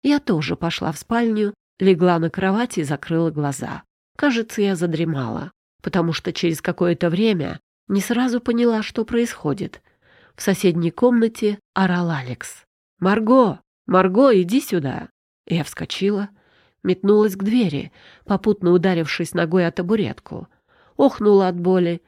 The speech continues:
и, хромая, побрела в соседнюю комнату. На Алекса было страшно смотреть. Белое лицо, совершенно бешеные глаза. Он ткнул пальцем в монитор и спросил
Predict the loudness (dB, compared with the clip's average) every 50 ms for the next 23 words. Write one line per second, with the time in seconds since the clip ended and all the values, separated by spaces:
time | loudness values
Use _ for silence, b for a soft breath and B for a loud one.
0 | _ _ _ _ 0 0 0 0 -2 -4 -2 0 0 0 0 0 0 -2 -4 -4
1 | -2 -2 0 0 0 0 -2 -4 -4 -6 -8 -6 -4 -4 -4 -2 -2 -2 -2 -2
2 | -2 -2 -2 -2 -4 -6 -8 -8 -8 -8 -8 -8 -12 _ _ _ _ _ _ _
3 | _ -6 -4 -2 0 0 0 0 0 -2 -6 -8 -8 -6 -8 -8 -8 _ _ _
4 | _ -2 -2 0 0 -2 -4 -8 -10 -10 -10 -8 -8 -10 -12 -12 -12 -12 -12 -14
5 | -14 -12 -10 -10 -10 -10 -10 -12 -16 -20 -20 _ _ _ _ _ 0 2 4 4
6 | 4 4 4 2 2 2 0 -2 -4 -8 -6 -4 -2 -2 -2 -4 -8 _ _ _
7 | _ -6 -2 0 0 0 0 -2 -2 -2 -2 0 0 -2 0 0 0 -2 -2 -2
8 | -4 0 0 2 2 2 2 0 -2 -2 -2 -4 -4 -6 -6 -8 -12 _ _ _
9 | _ _ -2 -2 -2 -2 -4 -2 0 2 4 4 4 2 2 0 0 0 -2 -2
10 | -4 -2 -2 -2 -2 -2 -2 0 0 0 0 0 2 2 2 2 0 -2 -6 -6
11 | -8 -6 -6 -8 -8 -6 -4 -4 -4 -4 -6 B